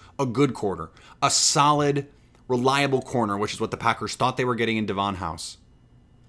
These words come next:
is worth the money. Now, I do think they should re-sign Devon House.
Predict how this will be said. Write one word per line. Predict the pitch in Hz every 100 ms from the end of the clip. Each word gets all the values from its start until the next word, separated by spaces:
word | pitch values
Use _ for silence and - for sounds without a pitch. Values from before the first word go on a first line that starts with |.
| - -
is | 113
worth | 101 107 101
the | 101
money. | 131 175 92
Now, | 101 107
I |
do | 101 156
think | 190 113 101
they | 107
should | - 95
re-sign | 107 - 104 104
Devon | 98 101
House. | 92 92 143 -